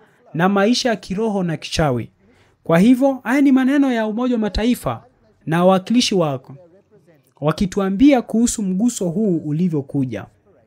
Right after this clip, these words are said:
Hebu tuende nyuma kidogo,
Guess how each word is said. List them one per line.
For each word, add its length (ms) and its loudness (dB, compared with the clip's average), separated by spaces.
Hebu 340 6
tuende 520 4
nyuma 280 4
kidogo, 540 0